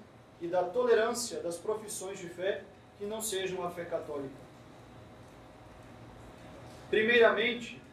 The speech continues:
lembramos que, assim como o Estado, a Igreja é uma sociedade perfeita,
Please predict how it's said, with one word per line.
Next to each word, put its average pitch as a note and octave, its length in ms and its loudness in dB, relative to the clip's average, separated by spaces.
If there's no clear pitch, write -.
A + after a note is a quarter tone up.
lembramos G3+ 680 4
que, F#3 120 -6
assim A#3 460 -2
como F#3+ 360 2
o F3 60 -6
Estado, A3+ 640 6
a F3+ 140 6
Igreja F#3+ 680 6
é F#3 100 4
uma G3+ 180 4
sociedade G3+ 680 4
perfeita, F#3+ 800 -2